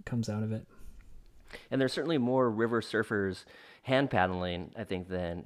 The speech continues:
Speaker 2: sup surfers.
Speaker 1: Well, uh, uh, I hate to say it, but, like, at le-, at least at the Kananaskis where I've seen, there, we're starting to outnumber the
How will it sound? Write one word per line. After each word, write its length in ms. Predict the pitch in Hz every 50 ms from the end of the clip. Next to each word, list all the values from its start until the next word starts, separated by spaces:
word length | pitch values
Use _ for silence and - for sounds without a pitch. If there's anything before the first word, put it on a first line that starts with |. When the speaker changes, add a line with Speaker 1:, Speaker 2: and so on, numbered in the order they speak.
| - -
Speaker 2:
sup 300 | - - - 87 - -
surfers. 480 | - 73 69 - - 69 80 - - - _ _ _ _ _ _ _ _ - - - - _ _ _ _ _ _ _ _ - _ _ - - - _ _ _ - - - - - _ - - - - - - - - -
Speaker 1:
Well, 320 | 151 156 156 156 156 - - - - - _ - - - - 226 - - - -
uh, 80 | 160 - - - 147
uh, 280 | 143 143 135 123 120 - - -
I 60 | -
hate 180 | 139 147 185 196
to 60 | - -
say 140 | - 185
it, 100 | 160 110
but, 120 | - 131 131
like, 180 | 131 123 - -
at 200 | - - 117 156
le-, 100 | 165 - -
at 180 | 160 156 147 160
least 260 | 165 185 180 - -
at 140 | 143 127 -
the 80 | 135
Kananaskis 760 | - - - 143 131 123 113 113 117 147 147 - - 190 -
where 180 | - - 165 160
I've 120 | 156 160
seen, 320 | - - 165 175 190 202 - - - - - - - - - - - - -
there, 220 | 147 143 143 - -
we're 120 | 139 131
starting 320 | 131 - - 143 165 185 190
to 100 | - 175 123
outnumber 640 | 139 147 - - 151 151 151 160 170 165 156 147 143
the 540 | 139 139 135 131 127 123 120 117 110 117